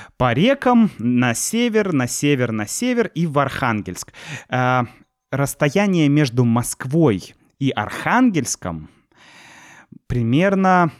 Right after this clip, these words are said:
тысяча триста километров. Тысяча триста километров, представляете? <laughs> Мы с Юлей проезжали это расстояние, это два дня. Два дня ты едешь на машине.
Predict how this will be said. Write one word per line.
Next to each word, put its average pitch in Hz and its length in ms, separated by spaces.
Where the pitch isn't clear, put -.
тысяча 139 800
триста 151 500
километров. 110 920
Тысяча 170 600
триста 135 500
километров, 104 840
представляете? 107 840
<laughs> 196 1700
Мы 160 320
с - 120
Юлей 135 420
проезжали 131 720
это 120 260
расстояние, 156 680
это 135 240
два 117 400
дня. 104 460
Два 113 320
дня 123 280
ты - 180
едешь 95 640
на 107 140
машине. 104 680